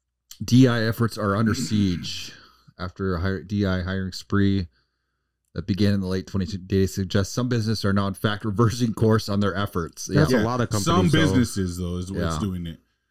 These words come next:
Speaker 3: But so, yeah, it's just crazy, man. And, and, and, uh, we're, we're just all considered conspiracy theorists about all these things that we say, "This is wrong." It's like it's no longer okay or safe to defend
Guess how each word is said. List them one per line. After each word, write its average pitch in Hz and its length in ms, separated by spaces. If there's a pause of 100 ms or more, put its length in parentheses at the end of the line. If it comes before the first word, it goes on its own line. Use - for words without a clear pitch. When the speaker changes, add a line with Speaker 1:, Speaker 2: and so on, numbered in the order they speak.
(220)
Speaker 3:
But 156 220
so, 139 460
yeah, 220 140
it's 185 240
just 240 220
crazy, 160 360
man. 123 240
And, 120 140
and, 120 280
and, 117 260
uh, 101 300 (340)
we're, 151 260
we're 151 160
just 156 640
all 147 300
considered 143 500
conspiracy 135 800
theorists 107 280
about 107 220
all 110 140
these 127 180
things 131 220
that 107 160
we 107 100
say, 110 320 (320)
"This 113 160
is 98 120
wrong." 104 440 (260)
It's 139 140
like 151 160
it's 139 160
no 135 160
longer 131 420
okay 113 440
or 107 120
safe 113 460
to 101 360 (220)
defend 110 600